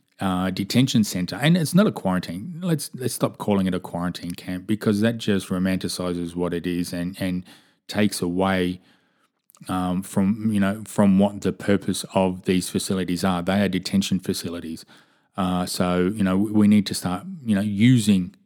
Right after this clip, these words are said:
the right language. Don't let the establishment and the ruling class dictate to us what language we can use with things. And this goes back down to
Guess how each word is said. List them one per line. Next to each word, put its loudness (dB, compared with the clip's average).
the -2
right 2
language. 2
Don't 4
let 0
the 4
establishment 0
and -4
the 0
ruling 2
class -4
dictate -2
to -2
us -2
what 0
language 2
we 0
can -4
use 0
with -4
things. -6
And 6
this 4
goes 2
back -2
down 0
to 0